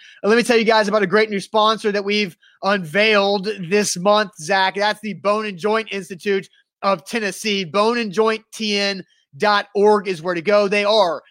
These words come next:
the region's destination for comprehensive and or-, orthopedic and sports medicine care. That beautiful building right there,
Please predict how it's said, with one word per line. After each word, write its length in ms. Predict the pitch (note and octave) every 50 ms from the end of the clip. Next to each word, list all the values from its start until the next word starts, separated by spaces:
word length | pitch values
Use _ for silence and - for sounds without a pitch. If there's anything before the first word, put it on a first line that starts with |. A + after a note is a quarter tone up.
| _ _ _
the 100 | D#3 F#3+
region's 560 | F3 E3 G#3+ A#3 B3 A#3+ G3+ B3 A#3 G#3 F3
destination 800 | D3 - A3 G#3+ G#3+ G#3 - - G#3+ G3+ G3+ G3+ G3+ - G#3 G3
for 140 | - - F3
comprehensive 880 | - - G#3 G#3 G#3 G#3+ - G#3 G#3 F#3+ G3+ F#3+ F3+ - G3 F#3+ F3+ D#3 - _ _ _ _ _ -
and 140 | F#3 F#3 -
or-, 240 | G#3 G3+ G#3+ G#3 -
orthopedic 600 | G#3+ G#3 A3 A3 A#3 A3+ - G#3+ A3 G3 G#3 G3+ - F#3
and 100 | F3+ D3+
sports 420 | - - - G#3 G#3+ G#3+ G#3+ -
medicine 460 | F#3 F#3+ G3 G3+ G3 - - E3+ D#3+
care. 380 | D3+ - G3+ G3+ G3 G3 F#3+ F3 - - - _ _ -
That 260 | - A3+ B3+ A3+ G3
beautiful 380 | E3 A#3+ C4 C4 A#3+ - C4 A#3+
building 360 | F#3 B3 C4 B3+ A#3 A#3 A3
right 260 | G#3+ G#3+ G#3 G#3 G#3 -
there, 260 | A3 G#3+ G#3+ A3